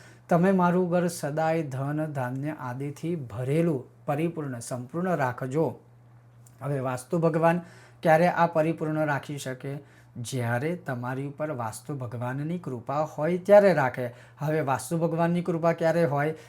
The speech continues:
કે જ્યારે તમે વાસ્તુ દેવતાને ખુશ કર્યા હોય ત્યારે. વાસ્તુ દેવતાને તમે ખુશ ક્યારે કરી શકો?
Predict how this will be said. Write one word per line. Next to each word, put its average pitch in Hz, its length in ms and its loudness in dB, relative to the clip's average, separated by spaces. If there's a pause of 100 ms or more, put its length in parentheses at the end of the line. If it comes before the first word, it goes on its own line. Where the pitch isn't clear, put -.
(120)
કે 190 100 4
જ્યારે 147 460 4
તમે 175 280 0
વાસ્તુ 143 600 -2
દેવતાને 175 520 2
ખુશ 196 300 2
કર્યા 165 300 4
હોય 160 180 2
ત્યારે. 139 420 -2 (260)
વાસ્તુ 147 360 0
દેવતાને 160 420 0
તમે 156 260 -4
ખુશ 156 300 -6
ક્યારે 151 260 2
કરી 139 220 -4
શકો? 131 320 -6